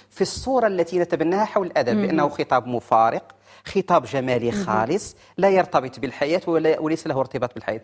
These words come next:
Speaker 1: مع العلم بأن بعض القصائد وبعض النصوص التي تدرس في مناهجنا
Speaker 2: مهم.
Speaker 1: هي خطيرة على بناء السلوك الناسخ أو الإقصائي.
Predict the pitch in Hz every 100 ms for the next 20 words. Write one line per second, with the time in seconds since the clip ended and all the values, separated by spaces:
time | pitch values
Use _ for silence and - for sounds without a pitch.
0 | - - 135 139 135 139 220 151 98 -
1 | _ _ _ 120 135 123 175 202 185 -
2 | - - 117 117 117 120 165 147 135 123
3 | - 120 104 - 113 135 131 123 214 226
4 | 156 190 165 139 107 90 101 107 107 202
5 | 196 202 214 _ - 135 139 - 131 175
6 | 160 113 131 127 110 120 147 175 - -
7 | 117 113 117 117 - - - 127 143 156
8 | - 127 131 135 131 165 - 127 123 -
9 | - 110 -